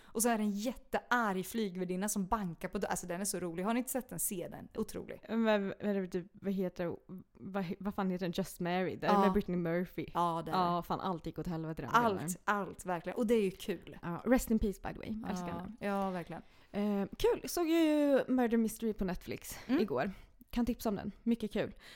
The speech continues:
Speaker 2: Men då tar ju hon in, för hon ska ha ett allvarligt samtal när de är på flygplan. Så hon tar in honom på toaletten och han börjar knäppa upp byxorna. Hon, vad fan håller du på med? Han bara,
Speaker 1: Ja.
Speaker 2: "Två vuxna människor på en toalett på flygplanet.
Speaker 1: Nej,
Speaker 2: Vad
Speaker 1: men
Speaker 2: finns
Speaker 1: gud.
Speaker 2: det för alternativ?"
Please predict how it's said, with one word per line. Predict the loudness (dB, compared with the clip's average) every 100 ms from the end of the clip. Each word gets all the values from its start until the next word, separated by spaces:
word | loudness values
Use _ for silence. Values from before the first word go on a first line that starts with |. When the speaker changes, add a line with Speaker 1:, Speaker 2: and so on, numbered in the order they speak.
| 0
Speaker 2:
Men | 2
då | 6 6
tar | 8
ju | 8
hon | 6 6
in, | 2 4
för | 4
hon | 4
ska | 2
ha | 0
ett |
allvarligt | 0 0 0 0
samtal | 0 0 0 2 2
när | 0
de | -2
är | -4
på | -4 -6 -4
flygplan. | -2 -4 -2 -4
Så | 0
hon | 2
tar | 2 4
in | 6 6
honom | 4 2 -2
på | -2 -2 0
toaletten | 0 0 0 2 2
och |
han | 2 0
börjar | -2
knäppa | -2 -4
upp | -2
byxorna. | -6 -2 0
Hon, | 0
vad | 0
fan | 2 4
håller | 2
du |
på | 0 0 0
med? | -2
Han | 0 0
bara, | -2 -4
Speaker 1:
Ja. | -8 -20 _ -4
Speaker 2:
"Två | 0 0
vuxna | 0 0 2
människor | 4 2 2 -2 -2 -2
på | -2
en |
toalett | 0 -2 -2 -6
på |
flygplanet. | -4 -4 -2 -4 -4 2
Speaker 1:
Nej, | 2
Speaker 2:
Vad |
Speaker 1:
men | 6
Speaker 2:
finns | 4 4
Speaker 1:
gud. |
Speaker 2:
det | 2
för | 2
alternativ?" | 0 0 0